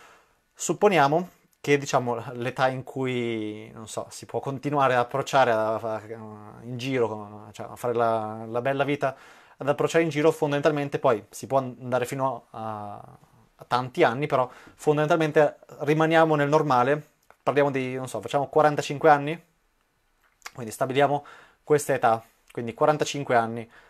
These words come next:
cioè poi fondamentalmente quando hai cinquanta anni, sessanta anni, difficile che vai in giro ad approcciare le ragazze per strada, in discoteca o a, a rimorchiare in giro, quindi rimaniamo sui quarantacinque anni.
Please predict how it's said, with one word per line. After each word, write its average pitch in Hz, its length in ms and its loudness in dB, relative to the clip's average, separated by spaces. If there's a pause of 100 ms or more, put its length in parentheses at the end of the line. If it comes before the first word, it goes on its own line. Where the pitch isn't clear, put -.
(180)
cioè - 160 -14
poi 135 100 0
fondamentalmente 131 640 0
quando 127 340 2
hai 123 400 2 (460)
cinquanta 147 560 2
anni, 143 260 2
sessanta 143 460 0
anni, 139 340 -2
difficile 127 640 -4
che 123 240 -6 (280)
vai 123 180 -2
in 123 80 -2
giro 123 180 -2
ad 120 80 4
approcciare 120 360 -2
le 113 80 2
ragazze 110 340 -2
per 107 100 -8
strada, 127 340 2
in 110 80 -4
discoteca 117 680 -4
o 104 400 -10 (340)
a, 113 60 -16
a - 20 -10
rimorchiare 120 440 -4
in 120 80 -6
giro, 113 280 -4 (280)
quindi 117 280 -8 (480)
rimaniamo 165 560 2
sui 156 260 -2
quarantacinque 131 560 0
anni. 113 240 -2